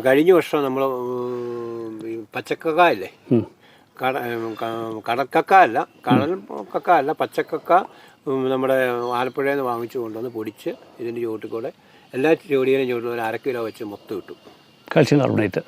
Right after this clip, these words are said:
Speaker 1: ആ, കാർബണേറ്റ്. അതിൻ്റെ ഗുണങ്ങളൊന്നും എനിക്കറിയത്തില്ല. പക്ഷെ അതിന് ശേഷം
Speaker 2: ഇതാരാ പറഞ്ഞത് കാൽസ്യം കാർബണേറ്റ് ഇടാൻ?
Speaker 1: എങ്ങനെ? അത്, അതിനെക്കുറിച്ച് എനിക്ക് അന്ന് അറിയാവുന്ന ഒരു ടീം നമ്മൾ ഇങ്ങനെ പറഞ്ഞു.
Speaker 2: ഓക്കെ.
Speaker 1: ഏ?
Speaker 2: അപ്പോൾ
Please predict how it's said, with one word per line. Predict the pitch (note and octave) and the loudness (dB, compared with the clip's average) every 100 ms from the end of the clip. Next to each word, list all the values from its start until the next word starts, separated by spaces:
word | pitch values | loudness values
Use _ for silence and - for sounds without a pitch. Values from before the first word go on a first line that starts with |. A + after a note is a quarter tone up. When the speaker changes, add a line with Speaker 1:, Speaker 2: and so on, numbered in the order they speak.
| - | -6
Speaker 1:
ആ, | A2+ | -6
കാർബണേറ്റ്. | G#2+ G#2 G2+ F#2 | -6 -8 -8 -6
അതിൻ്റെ | A#2 C3+ | 0 2
ഗുണങ്ങളൊന്നും | B2 C#3 F#3+ A3 F3+ | 4 6 6 6 6
എനിക്കറിയത്തില്ല. | D3+ C#3 A2+ G#2+ D3+ _ - - | 4 2 0 -4 -6 _ -20 -20
പക്ഷെ | - C#3 | 2 4
അതിന് | E3 G#3 - | 6 4 4
ശേഷം | D3 D#3+ F#3 F3 - - G3 | 6 6 4 0 -2 -2 6
Speaker 2:
ഇതാരാ | E3 E3+ F3+ | 10 10 10
പറഞ്ഞത് | E3 D3+ D3 C3+ | 10 10 10 8
കാൽസ്യം | C#3 C3+ D#3+ | 4 6 6
കാർബണേറ്റ് | C#3+ C#3+ C#3 C3+ | 6 6 6 2
ഇടാൻ? | B2 - - C#3+ | -2 -6 -2 0
Speaker 1:
എങ്ങനെ? | C3+ C3+ D3+ - C3+ | 2 0 -2 -8 -4
അത്, | C#3 D3 | 0 2
അതിനെക്കുറിച്ച് | C#3+ E3 F3+ F#3 | 2 4 2 4
എനിക്ക് | F3+ F3 F3+ | 4 6 4
അന്ന് | E3 D#3 | 4 2
അറിയാവുന്ന | D#3 D#3+ E3+ E3+ E3 | 4 4 6 4 2
ഒരു | D#3 D#3+ D3+ | 2 0 0
ടീം | D#3 D#3 D3+ | 0 0 -2
നമ്മൾ | D3 D3 D3 | -2 0 0
ഇങ്ങനെ | D3 C#3 | 0 0
പറഞ്ഞു. | A#2+ A2 - - - - - - - - - _ - C3+ | -2 -4 -10 -20 -20 -20 -20 -20 -20 -20 -20 _ -6 -6
Speaker 2:
ഓക്കെ. | G#2+ - - C3+ | -4 -8 -6 -6
Speaker 1:
ഏ? | D#3 | -4
Speaker 2:
അപ്പോൾ | - | -4